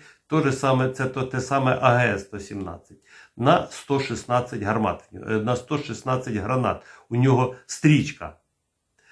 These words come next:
Має новий протитанковий реактивний, е, ракетний комплекс «Бар'єр два П У».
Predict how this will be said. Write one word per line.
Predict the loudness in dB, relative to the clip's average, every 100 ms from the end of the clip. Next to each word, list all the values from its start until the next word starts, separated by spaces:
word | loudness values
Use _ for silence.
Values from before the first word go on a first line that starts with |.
| -20 -18 -18 -10 6
Має | 10 10 10 6
новий | 6 8 8 6 4
протитанковий | 2 0 2 2 2 2 2
реактивний, | 2 2 -2 0 2
е, | 2 4 4
ракетний | 2 0 -4 -4 -6
комплекс | 0 0 0 -4 -4
«Бар'єр | 2 2 4 4 2 -2
два | 2 2 2 -2
П | -4 -2 4
У». | 6 6